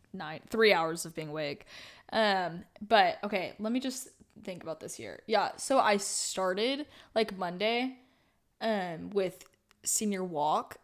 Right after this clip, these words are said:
and, like, that felt awful. <laughs> Like, it felt really, really weird.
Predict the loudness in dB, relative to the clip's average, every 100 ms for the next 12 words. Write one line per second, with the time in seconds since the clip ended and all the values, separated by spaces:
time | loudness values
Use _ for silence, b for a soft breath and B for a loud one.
0 | _ 0 2 2 0 -2 -16 -18 _ 2
1 | 2 0 4 6 6 -4 _ _ 0 0
2 | -4 -6 4 8 10 10 8 8 8 8
3 | 0 0 4 4 2 0 0 -2 -4 -6
4 | -4 -6 -8